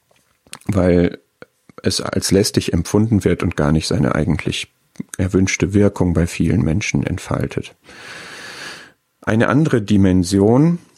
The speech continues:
ähm, ist die der Regulierung. Wenn wir danach fragen, wer übernimmt die Verantwortung dafür, dass die Daten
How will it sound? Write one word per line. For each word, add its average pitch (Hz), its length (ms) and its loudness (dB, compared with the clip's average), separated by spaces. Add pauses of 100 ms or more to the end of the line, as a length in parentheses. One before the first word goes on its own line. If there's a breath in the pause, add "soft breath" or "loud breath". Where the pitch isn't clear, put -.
(260)
ähm, 101 280 2
ist - 220 -6
die 107 100 0
der 98 200 2
Regulierung. 104 800 2
Wenn 101 160 4
wir 98 100 2
danach 95 300 -2
fragen, 101 640 2
wer 110 300 2
übernimmt 101 460 2
die - 60 2
Verantwortung 98 840 -2
dafür, 101 420 0
dass 104 220 -2
die 101 140 -4
Daten 98 760 2